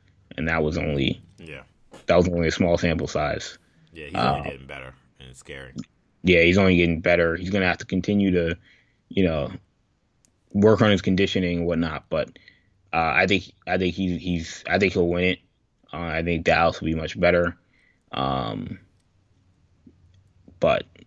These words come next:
Speaker 1: uh, we'll see what that <laughs> means. We'll see what that means for the playoffs.
Speaker 2: Um, I feel you.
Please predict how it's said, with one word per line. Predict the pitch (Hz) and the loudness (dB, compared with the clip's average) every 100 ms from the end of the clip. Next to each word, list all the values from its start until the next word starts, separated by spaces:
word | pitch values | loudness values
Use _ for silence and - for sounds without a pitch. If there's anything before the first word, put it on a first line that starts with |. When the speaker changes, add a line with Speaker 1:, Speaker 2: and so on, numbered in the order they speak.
| _ - | _ -8
Speaker 1:
uh, | - 65 62 - - - _ _ _ | -4 -2 -2 -4 -8 -10 _ _ _
we'll | - - | 0 0
see | - 85 | 4 4
what | 82 | 4
that | 80 | 4
<laughs> | |
means. | 87 587 539 | 4 4 2
We'll | 262 - - - | 2 0 -12 4
see | 127 | 6
what | 110 | 8
that | 107 | 8
means | 107 95 | 6 2
for | |
the | 95 | -4
playoffs. | 90 - - - _ _ _ _ _ _ _ _ - | -6 -8 -12 -20 _ _ _ _ _ _ _ _ -14
Speaker 2:
Um, | 90 92 92 90 82 _ _ _ _ - _ _ _ _ _ _ _ _ _ _ _ _ _ _ _ _ _ _ _ _ | -10 -8 -8 -12 -18 _ _ _ _ -20 _ _ _ _ _ _ _ _ _ _ _ _ _ _ _ _ _ _ _ _
I | 92 | -10
feel | - 143 135 | -8 -8 -8
you. | 76 | -10